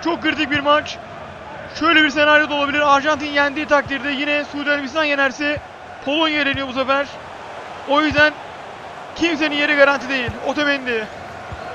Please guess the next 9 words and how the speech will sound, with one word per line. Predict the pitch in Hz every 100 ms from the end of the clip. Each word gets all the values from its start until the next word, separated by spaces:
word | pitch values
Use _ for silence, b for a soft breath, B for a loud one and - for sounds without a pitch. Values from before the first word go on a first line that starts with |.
| - -
Tek | 285 -
top. | 302 302 - - - - - - - - - - -
Alvarez. | 262 277 294 277 247 - - - - - 233
Messi. | 311 - - 277 247 - - - 320
İyi | 330
yere | 320 311
çıkarttı. | - 320 294 311 277 311
Di |
Maria. | 320 320 302 269